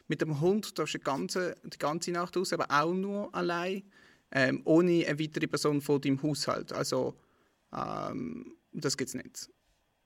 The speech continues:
Da, das sind die neuen Regeln und wir hoffen, dass es, äh,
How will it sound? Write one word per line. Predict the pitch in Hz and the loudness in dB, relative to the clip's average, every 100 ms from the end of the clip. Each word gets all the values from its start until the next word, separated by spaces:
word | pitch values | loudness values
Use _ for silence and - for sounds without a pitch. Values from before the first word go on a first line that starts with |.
| _ | _
Da, | - 147 113 | -6 -4 -4
das | 170 151 147 | 0 2 2
sind | 147 | 2
die | |
neuen | 143 139 | 2 2
Regeln | 139 151 165 156 160 143 - _ | 2 0 2 2 0 -2 -10 _
und | - 143 131 - | -6 -6 -6 -4
wir | 151 135 | -4 -4
hoffen, | 139 - | -4 -4
dass | 123 127 | -4 -4
es, | 131 127 | -4 -2
äh, | 127 120 | -2 -2